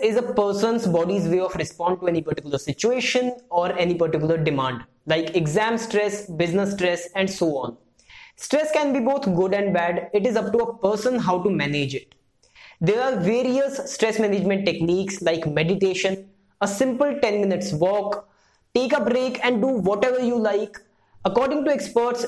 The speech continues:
these small activities can help a person to get rid of his or her stress.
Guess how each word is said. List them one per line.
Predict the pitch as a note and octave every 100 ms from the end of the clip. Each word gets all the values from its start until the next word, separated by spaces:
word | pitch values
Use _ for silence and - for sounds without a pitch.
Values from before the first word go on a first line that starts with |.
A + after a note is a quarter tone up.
| F3
these | D3+ A3 C4 A#3+
small | A3 G#3+
activities | G3 F#3 F3+ G3 G3+ G3
can | G#3+ G3+
help | G3 G3 G#3
a | A3
person | G#3+ F3+ E3+ G3+ G#3 A3+
to | F#3+
get | D3+ F#3+ G3
rid | F#3 F3+
of | F#3 F#3+
his | - F#3 F3+
or | G3
her | F3+ F3+ D3+
stress. | - C#3 A#2 - -